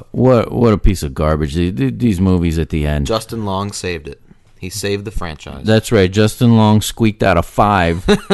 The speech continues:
Speaker 2: <laughs>
Speaker 1: and, uh, ends up at a six point eight. All right, my next lowest was The Hangover. I said that's a seven. After that, my next lowest was,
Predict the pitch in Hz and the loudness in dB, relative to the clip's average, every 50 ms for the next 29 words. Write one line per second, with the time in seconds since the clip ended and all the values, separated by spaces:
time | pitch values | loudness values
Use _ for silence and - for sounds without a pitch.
0 | 185 - - - - - - 123 107 - - 95 95 95 95 92 90 90 87 85 | -4 -4 -8 -16 -18 -18 -18 -18 -10 -4 0 2 2 4 4 4 4 4 4 4
1 | 85 80 - - - - 90 95 95 87 87 87 80 - 92 80 80 76 - 85 | 2 0 -2 -4 -6 -4 0 0 2 2 2 0 2 2 2 0 0 0 -2 -4
2 | 78 - - - 90 80 76 73 73 73 71 69 - - - _ - - - - | -6 -6 -6 -4 -2 0 0 0 0 0 -2 -4 -6 -10 -16 _ -20 -20 -20 -20
3 | - - _ _ - 110 117 120 120 117 110 101 104 107 110 110 110 113 120 127 | -20 -20 _ _ 0 2 4 6 6 6 4 4 4 4 4 4 6 6 6 4
4 | 127 - - - - - 95 95 104 110 113 117 117 113 101 90 87 95 - - | 2 0 -4 -10 -12 -8 -4 0 2 4 4 6 6 6 6 4 4 2 0 -4
5 | - - - - - _ _ _ _ _ _ _ - - _ _ _ _ _ - | -8 -12 -16 -18 -20 _ _ _ _ _ _ _ -20 -20 _ _ _ _ _ -20
6 | - - - - - - - - _ _ _ - 98 104 104 107 101 113 110 110 | -20 -20 -20 -20 -20 -20 -20 -20 _ _ _ 0 2 4 4 4 4 2 4 4
7 | 107 101 101 101 101 95 95 92 92 92 - - 98 90 87 85 82 80 - - | 4 4 6 6 6 6 4 4 4 2 2 2 4 4 4 2 0 -2 -2 0
8 | 92 85 - - 78 - - - 92 87 76 76 69 67 - - - - - - | 0 0 0 -2 -4 -2 0 2 2 2 2 2 0 -2 -4 -8 -14 -20 -10 -4
9 | - 107 110 107 - - 127 107 104 113 113 110 - 107 104 101 101 101 101 98 | 0 2 2 2 2 2 2 4 4 4 2 2 2 2 4 4 4 6 4 4
10 | 95 - - - 92 90 87 85 82 85 92 101 - - - - - - 76 80 | 2 0 -4 -2 0 2 4 4 4 4 2 2 0 -4 -12 -14 -8 -4 -2 0
11 | 80 78 78 76 78 82 90 107 123 131 - - - | 2 2 2 2 2 2 2 2 2 0 -4 -10 -16